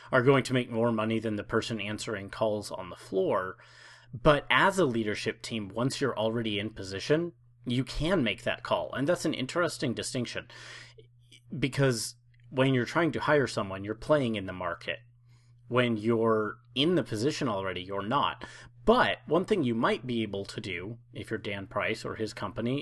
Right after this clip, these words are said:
is say, "Look, this is the kind of company we're trying to build. Are you willing to come work here for less money than you might make somewhere else, but in a culture that actually honors the human dignity of all the people working here, that says all of these people are worth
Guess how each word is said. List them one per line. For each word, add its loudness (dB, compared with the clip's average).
is -4
say, 0
"Look, 0
this 2
is -2
the 0
kind 2
of 0
company -2
we're -2
trying -2
to -6
build. -10
Are 4
you 4
willing 4
to -2
come 0
work 0
here 2
for 0
less 0
money 0
than 0
you 0
might -4
make -4
somewhere 2
else, -2
but 2
in 4
a 4
culture 2
that 0
actually 2
honors -2
the -10
human -2
dignity -4
of -2
all -4
the -6
people -4
working -4
here, -2
that -2
says 2
all 2
of -2
these -2
people 0
are -4
worth -4